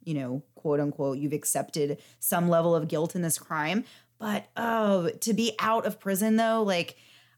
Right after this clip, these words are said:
I, I don't know. I feel like you would just have to figure it out and make it work. But I would much rather that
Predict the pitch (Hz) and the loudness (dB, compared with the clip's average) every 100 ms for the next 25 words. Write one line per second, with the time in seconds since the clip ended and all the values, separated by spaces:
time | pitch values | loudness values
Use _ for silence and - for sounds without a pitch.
0 | - 185 - 196 185 170 160 151 180 214 | -8 -6 -2 -2 0 0 0 0 0 0
1 | 202 165 180 170 170 180 165 165 175 151 | 0 0 -2 0 -2 -2 -6 -8 -6 -4
2 | 147 151 151 156 156 160 151 - 131 151 | -2 0 2 2 2 0 -2 -4 -2 0
3 | 160 - 165 156 190 185 147 170 175 175 | 0 -2 -4 0 0 0 -2 -2 -2 0
4 | 165 147 139 147 147 143 156 - | -2 0 -2 -2 -2 0 -2 -4